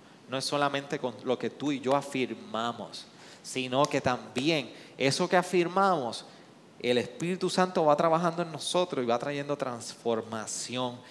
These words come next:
Y el anhelo, a pesar de nuestra pecomi-, pecaminosidad, a pesar de nuestro def-, de nuestro, ah,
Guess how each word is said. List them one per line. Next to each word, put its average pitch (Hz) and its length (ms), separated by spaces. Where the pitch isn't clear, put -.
Y 151 220
el 160 100
anhelo, 156 560
a 123 100
pesar 180 420
de 226 120
nuestra 202 340
pecomi-, 156 520
pecaminosidad, 143 1000
a 139 180
pesar 175 520
de 214 100
nuestro 175 380
def-, - 340
de 139 160
nuestro, 135 720
ah, 95 300